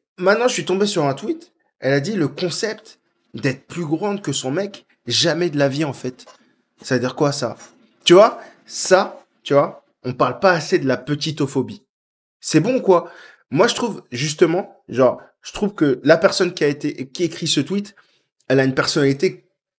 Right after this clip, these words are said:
qui déjà m'attire pas, qui me repousse d'entrée par ce genre de propos. Alors que cette femme, cette femme qui dépasse les frontières, cette femme qui voit l'homme au-delà de,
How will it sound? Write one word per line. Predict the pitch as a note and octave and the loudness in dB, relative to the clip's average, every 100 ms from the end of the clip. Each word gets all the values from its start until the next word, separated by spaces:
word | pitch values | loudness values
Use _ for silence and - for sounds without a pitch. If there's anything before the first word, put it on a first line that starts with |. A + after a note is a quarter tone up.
| _ _ - | _ _ -10
qui | D3 | 0
déjà | C3 D3+ E3+ | 4 6 4
m'attire | D3 C3+ - | 4 0 -4
pas, | - B2+ | -4 -4
qui | - C#3+ | -2 0
me | D3 | 4
repousse | C#3 D#3 D#3+ G3+ G3+ - _ - | 6 4 4 -2 -4 -10 _ -4
d'entrée | B2 D#3+ D3+ F#3 F#3+ - _ _ _ _ _ | 0 0 4 4 4 0 _ _ _ _ _
par | F3 - | 0 2
ce | F3 | 0
genre | D#3 D3 | 2 2
de | D3 | 0
propos. | D3+ C#3 C#3 C3+ _ _ _ _ - | 0 0 -2 -4 _ _ _ _ 4
Alors | F3 F3+ | 4 4
que | - D3+ C3+ | 2 0 0
cette | - F#3+ D3 | 0 0 0
femme, | - D#3+ C3+ A2+ _ _ _ | 0 2 0 -6 _ _ _
cette | - E3+ - | -2 0 0
femme | - G#3+ G3 | -2 -2 -4
qui | C#3+ | -8
dépasse | A#2+ D#3+ E3 F3+ F3+ D3+ | 4 4 6 2 0 -4
les | |
frontières, | C#3 D3 C3+ F3+ | -4 -4 -2 0
cette | - C#3 | -2 0
femme | A#3+ G#3+ - - _ | 0 0 -6 -20 _
qui | - D3 | -6 2
voit | C3+ D#3 | 6 8
l'homme | F#3+ G3+ C3+ - _ - | 8 4 -2 -10 _ 0
au-delà | C3+ A#2 D3 D#3+ F3+ | 2 4 6 6 4
de, | B2 D#3+ F3 E3 | 6 8 8 6